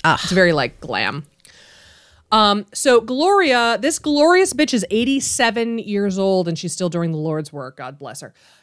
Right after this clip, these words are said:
Speaker 2: Um, also, for, uh, those of you who are interested, historians and archivists, the Gloria Steinem papers are held in the Sophia Smith collection at, as you can imagine, Smith College.
Speaker 1: Terrific.
Speaker 2: So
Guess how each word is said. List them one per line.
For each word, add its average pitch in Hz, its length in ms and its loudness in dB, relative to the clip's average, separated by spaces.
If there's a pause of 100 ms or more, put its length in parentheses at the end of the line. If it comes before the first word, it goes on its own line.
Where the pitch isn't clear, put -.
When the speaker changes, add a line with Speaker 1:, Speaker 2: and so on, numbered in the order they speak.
(140)
Speaker 2:
Um, 190 380 2
also, 254 360 4
for, 196 600 4
uh, 175 200 4
those 170 240 2
of 160 100 0
you 170 100 4
who 165 60 4
are 165 120 6
interested, 214 360 0
historians 151 460 -2
and 147 100 -6
archivists, 175 480 -4
the 180 140 -2
Gloria 196 360 4
Steinem 180 440 0
papers 294 540 0 (380)
are 190 120 0
held 208 260 2
in 190 80 2
the 180 60 0
Sophia 262 420 -2
Smith 254 300 -4
collection 208 480 0
at, 160 400 -8 (760)
as 143 200 -6
you 151 80 -4
can 170 140 0
imagine, 294 520 2
Smith - 360 -8
College. 139 600 -6 (260)
Speaker 1:
Terrific. 392 420 2
Speaker 2:
So 147 380 0